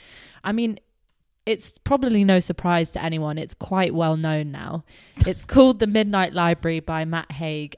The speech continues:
Speaker 1: and I just wanna give it a shout out because I really enjoyed it. It was really easy reading, and I know you read it too, Mol, because I suggested.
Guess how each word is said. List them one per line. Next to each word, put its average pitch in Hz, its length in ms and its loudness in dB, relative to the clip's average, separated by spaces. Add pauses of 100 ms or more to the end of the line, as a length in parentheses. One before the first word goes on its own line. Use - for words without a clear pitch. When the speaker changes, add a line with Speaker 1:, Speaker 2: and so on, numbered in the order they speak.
Speaker 1:
and 160 500 -10 (680)
I 190 140 -4
just 190 260 -6
wanna 170 540 -6 (240)
give 185 160 -10
it 180 80 -10
a 175 40 -8
shout 190 300 -8
out 185 80 -10
because 175 240 -8
I 185 80 -2
really 202 460 -2
enjoyed 156 420 -4
it. 151 160 -10
It 151 80 -10
was 160 160 -14
really 170 240 -4
easy 160 380 -6
reading, 151 360 -6
and 170 160 -4
I 180 40 2
know 190 160 -2
you 170 240 -6
read 160 160 -6
it - 100 -12
too, 156 200 -10
Mol, 143 200 -10
because 165 500 -8
I 170 140 -2
suggested. - 760 -12